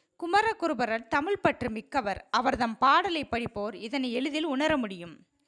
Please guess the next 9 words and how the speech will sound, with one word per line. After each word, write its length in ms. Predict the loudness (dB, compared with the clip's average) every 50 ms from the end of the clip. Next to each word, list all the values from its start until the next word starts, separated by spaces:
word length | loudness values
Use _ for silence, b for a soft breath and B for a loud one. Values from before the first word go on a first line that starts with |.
| b b b b b b b _ -6 -4
தமிழ்நாட்டில் 600 | -2 -2 0 2 2 2 2 0 -2 -4 -2 -2
மட்டுமின்றி 560 | -2 -2 -2 -4 -4 -4 -6 -8 -8 -8 -8 -4 -2 0
வடநாட்டில் 580 | 0 0 0 0 0 0 0 -2 -4 -6 -8 -6 0 2
காசி 320 | 4 4 4 2 0 0 0 0
வரை 180 | -2 -2 -4 -4 -6
சென்று 260 | -6 -6 -6 -6 -6 -2 -2 -2
சமய 260 | -2 0 -2 -4 -6 -6 -6 -6
பிரச்சாரம் 480 | -8 -6 -4 -4 -2 -2 -2 -4 -6 -6
செய்தார். 400 | -6 -4 -4 -2 -2 -2 -2 -4